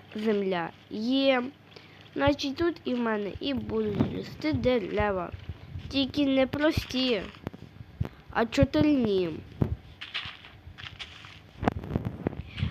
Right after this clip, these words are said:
Так буде більше дерев, тобто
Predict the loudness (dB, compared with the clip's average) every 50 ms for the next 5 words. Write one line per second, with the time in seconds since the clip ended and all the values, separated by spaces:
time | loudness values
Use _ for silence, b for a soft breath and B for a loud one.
0 | B B 0 4 4 4 4 4 4 4 6 4 4 2 2 2 2 2 2 0
1 | 0 0 0 0 0 2 2 4 4 4 4 4 2 -2 -10 -14 -14 -14 -14 -2
2 | 0 0 2 4 6 6 8